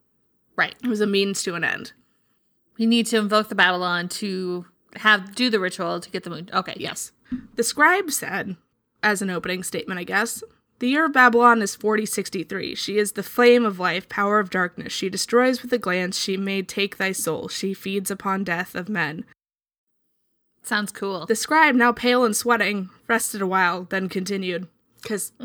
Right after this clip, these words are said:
Speaker 2: you know, long sentence. <laughs> Hubbard further instructed Parsons,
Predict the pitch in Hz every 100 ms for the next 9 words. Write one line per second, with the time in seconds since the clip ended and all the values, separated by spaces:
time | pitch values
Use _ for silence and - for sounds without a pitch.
0 | 247 214 175 180 _ - 196 185 180 175
1 | 196 190 175 180 - - _ _ _ _
2 | _ _ _ - 254 277 - 277 - 254
3 | 254 _ _ - 285 311 294 - 254 262
4 | 247 226 208 208 190 - 170 - - 196
5 | 196